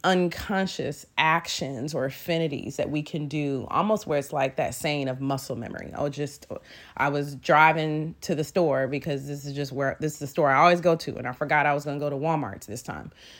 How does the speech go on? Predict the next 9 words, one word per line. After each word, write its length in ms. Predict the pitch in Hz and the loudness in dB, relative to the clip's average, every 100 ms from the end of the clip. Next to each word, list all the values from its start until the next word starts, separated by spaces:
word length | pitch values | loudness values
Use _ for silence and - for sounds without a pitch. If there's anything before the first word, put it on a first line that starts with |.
| - | -18
So 200 | - 180 | 0 2
it's 100 | 160 | 2
just 500 | - 185 175 - - _ _ _ | 2 2 2 -4 -20 _ _ _
this 380 | 165 175 170 - - | -2 2 2 0 -2
unconscious 840 | 185 185 170 185 175 - 135 - | 0 0 0 -2 -2 -4 -8 -8
thought, 680 | - - 151 139 - - _ _ _ _ _ _ | -2 4 4 4 2 -6 _ _ _ _ _ _
which, 480 | 156 160 - - - _ _ - | 0 0 0 -8 -10 _ _ -4
or 120 | 165 | 0
behavior, 760 | 160 151 170 170 143 131 131 | 0 0 2 2 2 0 -2